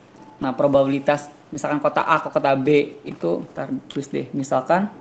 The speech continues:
nilai random yang kita dapat itu adalah dua koma sembilan sembilan. Terus transisi dari kota A ke kota, misalkan ke kota B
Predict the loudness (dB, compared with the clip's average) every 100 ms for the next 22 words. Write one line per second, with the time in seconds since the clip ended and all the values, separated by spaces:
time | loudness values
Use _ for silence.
0 | -20 -20 -20 -20 -20 -20 -4 0 4 4
1 | 4 2 0 2 4 4 4 2 2 -16
2 | -20 -20 -20 -12 -6 -2 0 0 2 0
3 | 0 2 4 2 -4 -18 -16 -4 -2 0
4 | 0 -4 -4 -2 0 -2 -2 -2 0 0
5 | -2 -6 -20 -20 _ _ _ -20 -20 -20
6 | -20 -20 -10 -6 -4 0 0 0 -2 0
7 | 0 -2 -4 -4 0 0 -2 -6 -4 0
8 | 2 4 2 -2 -6 -6 -4 -4 -2 -4
9 | -2 -2 2 2 2